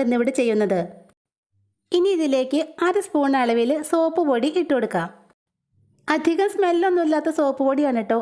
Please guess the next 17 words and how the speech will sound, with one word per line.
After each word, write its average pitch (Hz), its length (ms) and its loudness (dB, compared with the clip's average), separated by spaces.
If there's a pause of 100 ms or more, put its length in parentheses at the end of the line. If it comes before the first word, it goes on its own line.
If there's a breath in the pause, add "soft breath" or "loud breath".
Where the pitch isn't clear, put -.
(160)
നമുക്കിവിടെ 277 500 2
ആവശ്യമുള്ളത്. 220 540 0 (1200)
അതായത് 311 440 2 (260)
നമ്മുടെ 339 360 2
കടുകിൻ്റെ 359 480 2
സ്മെല്ലായിരിക്കണം 269 840 0
മുന്നിട്ട് 269 380 0
നിൽക്കേണ്ടത്. 208 500 0 (320)
അതുകൊണ്ട് 247 380 2 (220)
സ്മെല്ല് 302 400 2
കുറവുള്ള 320 500 2
സോപ്പ് 240 280 0
പൊടി 247 240 0
തന്നെ 247 280 2
തിരഞ്ഞെടുക്കണം. 208 560 0 (1200)
കടുക് 339 340 2
പൊടിച്ചതും 269 460 0